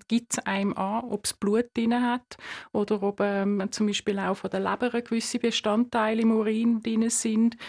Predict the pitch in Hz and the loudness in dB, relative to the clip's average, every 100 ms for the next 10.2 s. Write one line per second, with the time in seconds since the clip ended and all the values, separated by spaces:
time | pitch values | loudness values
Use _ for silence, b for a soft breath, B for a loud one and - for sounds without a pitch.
0 | B B - 202 208 196 185 - 185 202 | B B -6 -4 0 0 0 0 0 0
1 | 240 233 247 - - 226 233 226 233 240 | 0 0 0 0 -2 0 2 2 2 2
2 | - B B B B B 202 202 202 b | 0 B B B B B 0 0 -2 b
3 | b - 185 202 359 311 - 269 302 294 | b -2 0 2 2 0 0 0 2 0
4 | 269 262 247 - 247 233 233 226 262 302 | 0 0 -2 0 0 0 0 0 -2 -2
5 | 294 277 - - 277 277 - 277 254 - | -2 -4 -4 -4 -2 -2 -2 0 -2 -2
6 | 220 214 226 254 247 247 277 269 262 - | -4 -2 -2 -2 0 0 2 0 0 -2
7 | 220 220 220 220 - 214 - 233 214 214 | 0 0 -2 -2 -4 -4 -2 0 0 0
8 | - 220 214 - 214 214 269 - 247 226 | -2 -4 -4 -4 0 0 0 0 0 2
9 | 220 214 208 269 - - 247 240 262 - | 0 0 0 -2 -2 -2 0 2 0 0
10 | 262 247 | 0 0